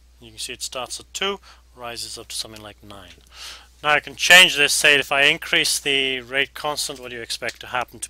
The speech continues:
P one? Well, starts at the same point again, of course, but now it drops back down. Okay, so how can I show that this system is bistable? Well, what would be nice is if I could plot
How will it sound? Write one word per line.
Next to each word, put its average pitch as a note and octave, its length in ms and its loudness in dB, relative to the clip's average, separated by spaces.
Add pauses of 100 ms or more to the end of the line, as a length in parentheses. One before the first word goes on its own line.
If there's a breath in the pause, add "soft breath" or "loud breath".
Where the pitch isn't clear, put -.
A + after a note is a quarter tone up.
P E3 220 -4
one? D#3+ 460 -2 (1200 loud breath)
Well, C3 280 4 (640)
starts - 580 2
at C3 60 -12
the A#2+ 60 -6
same E3+ 300 6
point F3 260 0
again, C3 240 2
of C3 100 -8
course, D3 240 -6
but C#3 200 -16
now C3 160 2
it B2+ 100 -2 (260)
drops - 280 -10
back - 280 -8
down. G#2+ 220 -18 (920 soft breath)
Okay, G2 260 -12 (580 loud breath)
so D3 160 0
how F3 180 8
can G#3 140 -4
I F#3+ 80 4
show F3 260 0
that D3+ 180 -4
this D3+ 140 -6
system - 400 -6
is B2 100 -12
bistable? A#2+ 800 -8 (640)
Well, C3+ 100 -16
what D3 60 -12
would F#3 80 -8
be F3 100 -2
nice E3 460 6
is B2+ 80 -8
if C#3 120 -8
I D3+ 100 0
could C#3 320 -8 (400)
plot C#3+ 300 0